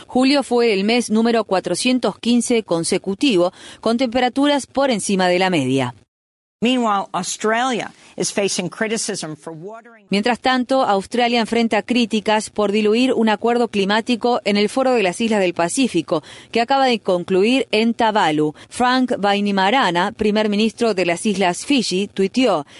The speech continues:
Speaker 1: "Nos reunimos en una nación que corre el riesgo de desaparecer bajo el mar,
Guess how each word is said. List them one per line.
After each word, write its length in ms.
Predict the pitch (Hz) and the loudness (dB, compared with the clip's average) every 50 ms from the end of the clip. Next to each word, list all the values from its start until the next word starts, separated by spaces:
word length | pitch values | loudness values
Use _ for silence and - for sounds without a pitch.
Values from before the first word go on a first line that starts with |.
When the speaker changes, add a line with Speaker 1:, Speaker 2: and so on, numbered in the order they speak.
| - - - - | -20 -16 -6 -2
Speaker 1:
"Nos 160 | 196 226 226 | 0 0 2
reunimos 540 | 254 262 254 247 262 269 262 269 269 240 - | 2 2 2 2 2 2 2 2 0 0 0
en 160 | - 208 214 | 0 0 2
una 160 | 233 233 226 | 2 2 2
nación 400 | 208 202 196 - - 254 262 254 | 2 0 0 0 0 2 2 2
que 140 | - 226 196 | 0 -2 -2
corre 280 | - 240 247 240 233 | 0 0 0 2 2
el 100 | 208 190 | 0 0
riesgo 380 | 185 208 233 233 233 247 247 226 | 0 0 0 2 2 0 0 0
de 140 | 202 190 180 | 0 2 2
desaparecer 640 | 175 175 - - 220 - 175 170 170 - 233 226 208 | 2 2 2 0 -2 0 0 0 0 0 0 0 0
bajo 280 | 208 190 - - 185 | 0 -2 0 0 0
el 100 | 185 185 | 0 2
mar, 260 | 214 254 226 190 190 | 2 2 2 0 -2